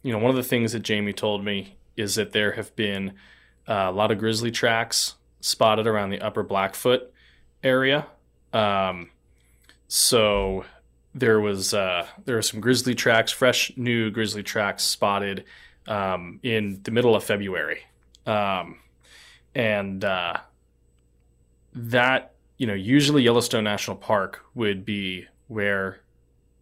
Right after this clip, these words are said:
the first grizzlies in the lower forty-eight emerged from their dens. This year, grizzlies in the Blackfoot seem to have come out even earlier,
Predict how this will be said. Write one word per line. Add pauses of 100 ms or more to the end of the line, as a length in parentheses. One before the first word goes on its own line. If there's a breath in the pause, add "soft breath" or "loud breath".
(140)
the
first
grizzlies
in
the
lower
forty-eight
emerged
from
their
dens. (720 loud breath)
This
year,
grizzlies
in
the
Blackfoot (140)
seem
to
have
come
out (420 soft breath)
even
earlier,